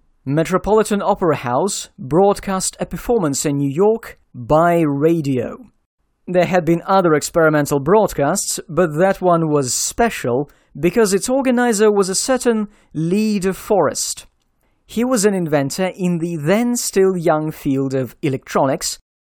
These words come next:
and in his experiments with a new toy, uh, vacuum tube diodes developed a few years earlier, De Forest accidentally created a triode. In simple words, his triode was a tube in which electrical current passing from one electrode to another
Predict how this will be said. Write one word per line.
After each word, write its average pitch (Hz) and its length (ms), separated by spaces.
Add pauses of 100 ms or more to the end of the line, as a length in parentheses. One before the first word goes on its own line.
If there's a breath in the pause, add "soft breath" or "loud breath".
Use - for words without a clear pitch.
(160)
and 185 320
in 214 120
his 277 180
experiments 165 640
with 147 140
a 156 40
new 147 240
toy, 202 560
uh, 139 220
vacuum 139 480
tube 127 380
diodes 127 580
developed 120 400
a 127 60
few 147 220
years 123 320
earlier, 131 420 (400)
De 170 140
Forest 294 500 (120)
accidentally 262 720
created 143 680 (300)
a 131 240
triode. 143 960 (720)
In 196 140
simple 247 400
words, 147 420 (220)
his - 320
triode 254 480
was 185 140
a 175 60
tube 147 520
in 170 220
which 190 200
electrical 214 480
current 160 500
passing 156 380
from 131 320
one 170 200
electrode 135 600
to 123 140
another 175 520